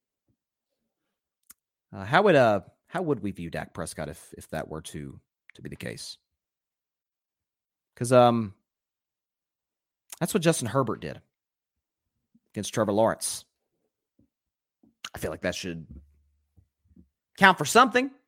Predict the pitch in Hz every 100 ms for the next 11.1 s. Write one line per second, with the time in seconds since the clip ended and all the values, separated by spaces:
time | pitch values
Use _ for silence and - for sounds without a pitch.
0 | - 196 247 269 302 180 196 147 123 98
1 | 65 _ _ _ _ _ _ - 247 180
2 | 147 226 175 233 196 233 247 240 254 196
3 | - - 262 247 247 240 233 226 180 -
4 | _ _ _ _ _ 139 175 220 240 208
5 | 202 165 - 240 254 226 233 233 226 127
6 | 202 240 208 - 220 208 180 170 156 214
7 | 208 208 196 - - - 165 165 160 156
8 | 165 214 226 214 220 190 151 139 220 220
9 | 208 220 196 156 185 214 - 160 233 -
10 | 226 262 165 160 226 311 254 160 - -
11 | -